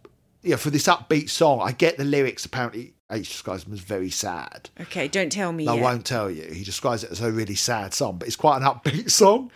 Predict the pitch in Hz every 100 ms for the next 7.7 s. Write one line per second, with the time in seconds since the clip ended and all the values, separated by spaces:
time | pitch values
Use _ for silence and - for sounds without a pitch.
0 | - - 202 170 151 160 143 160 - 160
1 | 156 147 - 160 151 139 - 135 139 -
2 | 117 - 151 143 120 104 127 127 135 135
3 | 147 - _ 170 143 _ _ _ _ 143
4 | 147 120 - 185 233 180 127 110 107 -
5 | 127 120 113 - 156 147 127 110 135 139
6 | 320 - 440 320 320 381 214 156 156 233
7 | 269 311 415 392 262 143